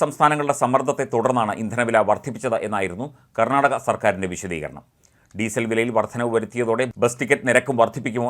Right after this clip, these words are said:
എന്ന ചോദ്യങ്ങൾ അന്ന് തന്നെ ഉയർന്നിരുന്നു. ഇതേ സാഹചര്യത്തിലാണ് ബസ് ചാർജ് കൂട്ടേണ്ടി വരും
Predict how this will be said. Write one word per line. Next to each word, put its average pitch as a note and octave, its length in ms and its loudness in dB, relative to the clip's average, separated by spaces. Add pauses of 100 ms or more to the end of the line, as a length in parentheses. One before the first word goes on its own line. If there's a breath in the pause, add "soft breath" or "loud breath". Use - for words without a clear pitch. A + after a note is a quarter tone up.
എന്ന G#2+ 180 -4
ചോദ്യങ്ങൾ A2 320 -2 (100)
അന്ന് A2 200 -2
തന്നെ G#2+ 220 -4
ഉയർന്നിരുന്നു. G#2 500 0 (320 soft breath)
ഇതേ A#2 140 0 (100)
സാഹചര്യത്തിലാണ് A#2 640 0 (120)
ബസ് G#2 200 -4
ചാർജ് A#2+ 320 2
കൂട്ടേണ്ടി C#3+ 440 0
വരും B2+ 140 0